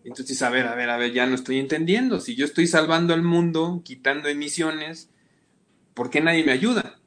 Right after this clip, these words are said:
¿No? Y entonces es ahí, ese estira y afloja que todos los que estamos en este campo, yo recuerdo cuando emprendí, empecé a reciclar electrónicos, pues yo andaba en la, en, en mi coche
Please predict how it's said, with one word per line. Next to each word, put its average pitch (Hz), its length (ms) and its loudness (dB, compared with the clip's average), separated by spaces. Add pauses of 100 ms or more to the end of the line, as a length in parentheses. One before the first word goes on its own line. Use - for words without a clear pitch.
(100)
¿No? 156 160 -10
Y 131 80 -10
entonces 131 380 -2
es 135 160 -2
ahí, 143 480 0 (300)
ese 147 220 0
estira 160 380 2
y 139 80 2
afloja 139 580 0
que 123 120 -6
todos 156 280 0
los 139 140 0
que - 80 -16
estamos 143 340 -6
en 123 140 -8
este 135 240 -6
campo, 135 520 -4 (220)
yo 143 140 0
recuerdo 151 420 -2
cuando 113 540 -8
emprendí, 120 640 -2
empecé 117 360 -2
a - 20 0
reciclar 131 460 0
electrónicos, 127 840 -6 (1080)
pues 127 120 -6
yo 151 80 0
andaba 180 220 4
en 175 80 2
la, 123 180 0
en, 127 160 -4
en 127 80 -2
mi 131 180 0
coche 160 720 -2